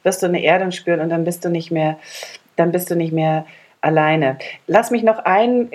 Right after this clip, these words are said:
winzigen Schlenker machen, ähm,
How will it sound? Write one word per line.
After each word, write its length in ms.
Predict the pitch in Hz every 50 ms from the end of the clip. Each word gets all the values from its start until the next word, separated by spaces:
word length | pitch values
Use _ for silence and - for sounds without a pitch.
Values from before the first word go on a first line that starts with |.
| 160 - -
winzigen 560 | 180 208 240 311 349 - - 277 254 226 220
Schlenker 560 | - - - 185 175 175 185 190 - 185 170
machen, 540 | 170 160 160 165 - - 196 196 202 208 208 - - - - - - _ _ _ _ -
ähm, 460 | 175 180 175 175 175 175 180 180